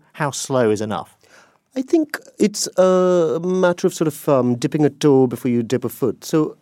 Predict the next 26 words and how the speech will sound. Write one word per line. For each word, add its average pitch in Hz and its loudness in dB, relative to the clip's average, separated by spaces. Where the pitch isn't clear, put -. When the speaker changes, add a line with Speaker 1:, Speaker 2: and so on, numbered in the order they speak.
Speaker 2:
to - -10
go 202 2
back 202 -2
to - -8
the 160 2
WhatsApp 123 0
example, 92 -6
initially 170 0
when 127 2
they 120 0
instituted 113 -4
this, 95 -6
in 180 4
India, 202 4
you 165 0
were 156 2
allowed 127 2
to 131 0
only 120 -2
forward 113 -6
to 117 -12
five 123 -4
people, 160 -2
but 160 -2
everywhere 151 2
else, 220 -6